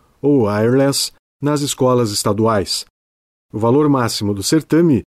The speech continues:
é de trinta e sete milhões e seiscentos mil reais. A cautelar foi concedida pelo conselheiro Fernando Guimarães. O T C E acatou representação da Lei de Licitações e Contratos, formulada pelo contabilista Antônio Marcos Correa Amaral.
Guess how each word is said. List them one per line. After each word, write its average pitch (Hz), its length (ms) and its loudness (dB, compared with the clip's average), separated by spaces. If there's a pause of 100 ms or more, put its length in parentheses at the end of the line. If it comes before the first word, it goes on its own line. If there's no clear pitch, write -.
(180)
é 117 100 -4
de 123 180 0
trinta 165 380 0
e 139 40 0
sete 120 360 -2
milhões 151 440 0
e 143 100 -6
seiscentos 139 580 -2
mil 135 180 0
reais. 120 540 -2 (480)
A 104 80 -10
cautelar 110 460 0
foi 107 140 -6
concedida 147 560 -2
pelo 139 200 -2
conselheiro 139 560 0
Fernando 131 440 -2
Guimarães. 131 600 -2 (520)
O 107 80 -8
T 113 180 -2
C - 180 -2
E 113 100 2
acatou 110 400 -2
representação 110 720 -4
da 107 100 0
Lei 110 160 0
de 123 100 -2
Licitações 127 600 -6
e 92 60 -10
Contratos, 135 720 -4 (280)
formulada 135 520 0
pelo 131 300 -2
contabilista 131 720 -4
Antônio 135 440 -2
Marcos 127 420 -4
Correa 131 400 0
Amaral. 127 500 0